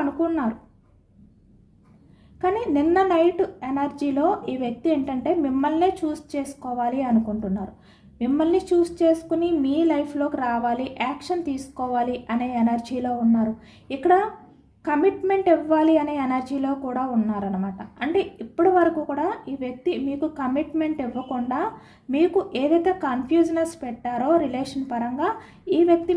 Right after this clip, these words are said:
మీకు నమ్మక ద్రోహం చేస్తారేమో, ఈ వ్యక్తి మిమ్మల్ని మోసం చేసే ఛాన్స్ ఉందేమో అని చెప్పి మీరు ఏదైతే భయపడుతున్నారో స్ట్రెంగ్త్. కానీ ఇప్పుడు ఈ వ్యక్తి ఏంటంటే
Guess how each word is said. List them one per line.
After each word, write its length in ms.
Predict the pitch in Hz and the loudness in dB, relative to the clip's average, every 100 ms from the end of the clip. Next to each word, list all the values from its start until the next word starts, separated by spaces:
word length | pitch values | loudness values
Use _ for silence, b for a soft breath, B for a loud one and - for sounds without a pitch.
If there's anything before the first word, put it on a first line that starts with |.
| 320 | 0
మీకు 180 | 320 311 269 | 0 0 0
నమ్మక 360 | 262 294 311 | -2 -2 -2
ద్రోహం 320 | 294 285 269 277 277 | 0 -2 -2 -4 -4
చేస్తారేమో, 760 | 240 240 - 240 226 226 220 233 - - | -4 -4 -6 -2 2 4 4 2 -2 -4
ఈ 40 | 311 | 2
వ్యక్తి 320 | 320 320 370 349 - 262 | 2 2 -4 -4 -6 -6
మిమ్మల్ని 360 | 269 269 285 262 240 | -2 -2 0 0 0
మోసం 320 | 247 - 349 339 | 0 -2 -4 -2
చేసే 260 | 285 294 302 - | -4 -4 -8 -6
ఛాన్స్ 380 | 262 262 330 - 294 | -4 -2 -2 -4 -6
ఉందేమో 380 | 247 226 247 247 240 | -4 -4 -2 0 -2
అని 100 | 233 254 | -4 -6
చెప్పి 240 | 233 277 - B B B 240 | -8 -8 -10 B B B 0
మీరు 140 | 285 285 | 4 4
ఏదైతే 280 | 302 330 330 247 | 4 4 2 2
భయపడుతున్నారో 760 | 240 247 277 277 254 247 247 349 - | -2 -2 -4 -4 -6 -4 -2 -2 -4
స్ట్రెంగ్త్. 480 | - 247 226 226 - B B B B - | -6 2 4 2 -2 B B B B -2
కానీ 220 | 320 453 - - | 0 -2 -6 -8
ఇప్పుడు 180 | - 330 | -2 0
ఈ 60 | 277 | 0
వ్యక్తి 240 | 269 - 359 | -2 0 0
ఏంటంటే 360 | 320 320 311 | 2 0 0